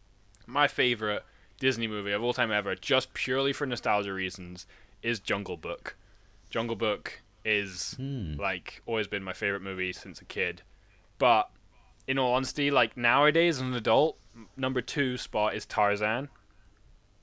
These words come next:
Speaker 1: Tarzan would probably be number one at the minute, but it's just the nostalgia Jungle Book has to be. So Jungle
Speaker 2: Yeah.
Speaker 1: Book, Tarzan, then Aladdin, then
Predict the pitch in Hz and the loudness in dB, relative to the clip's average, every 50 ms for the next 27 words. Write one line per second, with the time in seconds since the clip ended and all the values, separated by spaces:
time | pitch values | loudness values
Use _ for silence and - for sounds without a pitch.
0 | _ _ _ _ - - - - - - 139 135 135 127 135 131 127 120 110 - | _ _ _ _ -20 -20 -20 -16 -4 4 6 6 8 8 6 4 4 2 0 2
1 | 139 131 127 123 123 117 120 117 117 113 113 110 110 104 104 104 107 110 101 107 | 4 2 4 2 0 -2 -2 0 0 0 0 0 0 0 0 0 0 0 -2 -4
2 | 107 110 113 123 123 - - 117 104 98 - 107 - 113 - - - 104 101 98 | -4 -4 -4 -4 -6 -6 -6 -6 -6 -4 -6 -8 -8 -10 -10 -10 -8 -8 -8 -8
3 | - - 104 95 95 95 95 98 90 - 98 95 95 90 92 80 - - 98 92 | -4 0 2 2 2 2 -2 -6 -6 -4 -6 -6 -6 -8 -8 -8 -6 -4 -4 -4
4 | - - - 95 101 98 101 104 - - - - - - - _ - - - 107 | -4 -6 -10 -8 -6 -6 -6 -8 -10 -14 -20 -20 -20 -20 -20 _ -14 -6 -4 -4
5 | 98 98 - 123 127 123 120 123 123 120 117 - - - - - - 117 107 107 | -4 0 0 2 2 2 2 2 2 2 0 -4 -14 -18 -14 -6 0 2 4 4
6 | 104 98 104 98 95 95 95 92 95 - - _ _ _ _ _ _ _ _ _ | 4 2 0 -2 -2 -2 -4 -6 -10 -12 -16 _ _ _ _ _ _ _ _ _
7 | _ _ - _ _ _ - 104 107 110 113 113 113 113 117 117 117 120 - - | _ _ -20 _ _ _ -16 -6 0 2 4 4 4 2 0 -2 -6 -6 -10 -18
8 | - _ _ - - - 110 107 107 104 104 104 104 101 101 101 101 104 104 101 | -20 _ _ -14 -6 -4 -2 2 4 6 6 6 6 4 2 -2 -2 -4 -8 -10
9 | - - - - - - - - - _ _ - _ _ _ _ _ _ _ _ | -14 -20 -20 -20 -20 -20 -20 -20 -20 _ _ -20 _ _ _ _ _ _ _ _
10 | _ _ _ _ _ - - - - - 117 113 113 110 110 110 110 110 117 | _ _ _ _ _ -20 -20 -16 -6 0 0 2 2 2 0 0 -4 -6 -6